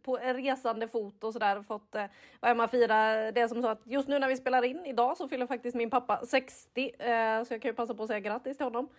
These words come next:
Var hemma och, eh, över-, hade en överraskningsfest för honom i lördags och sen passade då på att se lite fotboll också, för det är ju sånt man gör. Satt och solade på Visma Arena i Växjö och såg, eh, Häcken få lite islossning där. Så att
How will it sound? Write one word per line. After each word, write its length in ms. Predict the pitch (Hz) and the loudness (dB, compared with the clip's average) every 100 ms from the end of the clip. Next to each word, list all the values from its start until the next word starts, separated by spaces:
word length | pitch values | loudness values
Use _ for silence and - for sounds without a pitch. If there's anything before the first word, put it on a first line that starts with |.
| - - - | -20 -20 -2
Var 120 | 247 | 4
hemma 340 | 262 269 233 214 | 6 6 6 6
och, 300 | 233 240 247 | 4 4 4
eh, 220 | 214 277 | 8 6
över-, 280 | 220 226 233 | 8 4 4
hade 160 | 247 | 2
en 80 | 247 | 2
överraskningsfest 840 | 254 220 214 233 220 247 254 254 - | 2 2 0 -2 -6 2 2 2 -2
för 60 | 254 | 2
honom 460 | 247 226 214 196 | 2 0 -4 -4
i 480 | - 202 202 190 185 - | -6 -4 -2 -2 -4 -4
lördags 720 | 202 208 190 185 180 185 190 | 0 4 6 6 2 0 0
och 140 | 196 | -6
sen 280 | 208 196 185 - - _ | 2 2 2 -8 -20 _
passade 340 | - 254 262 233 | 4 4 4 6
då 120 | 233 | 4
på 300 | 226 269 277 | 4 6 6
att 80 | 262 | 6
se 120 | 208 | 4
lite 200 | 185 208 | 0 -2
fotboll 360 | 214 208 220 226 | -6 -4 0 0
också, 260 | 190 180 | 0 -6
för 80 | 208 | -4
det 60 | 208 | -4
är 40 | |
ju 60 | 208 | -2
sånt 180 | 180 | -6
man 200 | 220 185 | -6 -4
gör. 280 | 190 180 185 | 0 0 0
Satt 240 | 220 196 196 | -4 -4 -4
och 180 | 190 - | -8 -10
solade 680 | - 277 240 202 185 226 - | -8 -6 -4 2 2 4 0
på 460 | - 247 220 220 - - _ _ - | 2 4 4 0 -6 -20 _ _ -12
Visma 420 | 208 220 196 196 | -4 -4 0 2
Arena 440 | 202 202 196 185 | 4 4 2 4
i 40 | 185 | 2
Växjö 380 | 196 196 - 175 | 2 -2 -2 -2
och 180 | 180 | -2
såg, 440 | - 190 185 185 170 | -6 -2 0 0 0
eh, 160 | 185 | 0
Häcken 380 | 208 185 - 190 | 0 -4 -4 -6
få 120 | 196 | -6
lite 220 | 185 190 180 | -6 -6 -6
islossning 680 | 196 180 175 180 190 180 | -8 -6 -6 -6 -6 -2
där. 260 | 180 165 175 | 0 0 0
Så 120 | 196 | -4
att 240 | 185 - | -6 -10